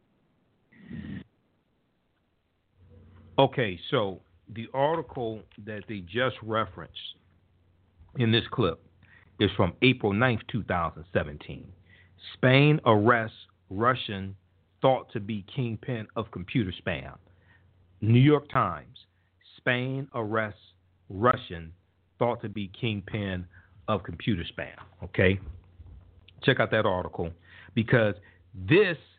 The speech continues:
from last night and these articles from the last few days about this development in the capture of, um, of,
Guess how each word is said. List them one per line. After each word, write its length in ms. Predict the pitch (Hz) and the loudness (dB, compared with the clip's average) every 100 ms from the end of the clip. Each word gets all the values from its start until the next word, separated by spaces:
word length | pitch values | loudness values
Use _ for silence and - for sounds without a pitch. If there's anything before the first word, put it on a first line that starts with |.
| _ _ _ _ _ _ - | _ _ _ _ _ _ -6
from 220 | 131 120 | -4 -2
last 340 | 147 131 - | -4 -4 -6
night 320 | 120 147 101 - _ _ _ _ _ _ _ _ | -4 -2 -4 -12 _ _ _ _ _ _ _ _
and 160 | 110 101 | -10 -2
these 200 | 127 151 | 0 0
articles 520 | 143 131 123 120 127 110 | 2 0 0 -2 -4 -4
from 140 | 113 | -8
the 80 | 101 | -8
last 380 | 101 120 123 117 - | -6 -4 -4 -8 -10
few 140 | 123 | -8
days 480 | 95 139 139 80 67 - - - - - - - _ _ _ _ - | -2 0 0 -4 -10 -20 -20 -20 -20 -20 -20 -20 _ _ _ _ -14
about 340 | 92 85 127 135 | -6 2 2 2
this 120 | 127 - - - | -2 -6 -12 -4
development 640 | 107 113 156 101 85 82 _ _ _ - - - _ _ - - - - - - - | -2 2 2 0 -8 -12 _ _ _ -20 -20 -20 _ _ -20 -20 -20 -20 -20 -16 -4
in 120 | 120 | -2
the 80 | 107 | -2
capture 680 | - 156 151 151 - 98 87 - - _ _ _ - | -4 0 2 2 -4 -8 -8 -14 -20 _ _ _ 0
of, 320 | 117 104 92 | 2 4 2
um, 560 | 101 95 92 90 85 87 - _ _ _ _ - _ - - _ - - - - | 0 2 0 -2 -4 -8 -16 _ _ _ _ -20 _ -20 -20 _ -20 -20 -8 0
of, 160 | 107 | 2